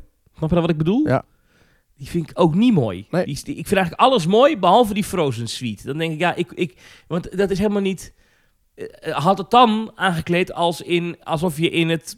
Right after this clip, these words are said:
Speaker 1: paleis in Arendelle bent. Maar nu hebben ze gekozen voor die Frozen Suite alsof je slaapt in het ijskasteel.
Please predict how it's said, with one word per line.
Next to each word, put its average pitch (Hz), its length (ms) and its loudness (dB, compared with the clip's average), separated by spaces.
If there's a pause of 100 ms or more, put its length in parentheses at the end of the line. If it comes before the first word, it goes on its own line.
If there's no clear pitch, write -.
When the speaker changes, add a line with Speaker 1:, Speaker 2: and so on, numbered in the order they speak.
Speaker 1:
paleis 165 400 2
in 170 240 -6
Arendelle 147 580 4
bent. 123 260 0
Maar 180 100 0
nu 202 120 4
hebben 190 220 4
ze 170 160 -2
gekozen 196 460 0
voor 151 80 -8
die 165 100 -6
Frozen 190 340 0
Suite 165 200 0
alsof 170 180 -2
je 165 120 -6
slaapt 190 320 0
in 185 160 -6
het 180 100 -4
ijskasteel. 135 800 -4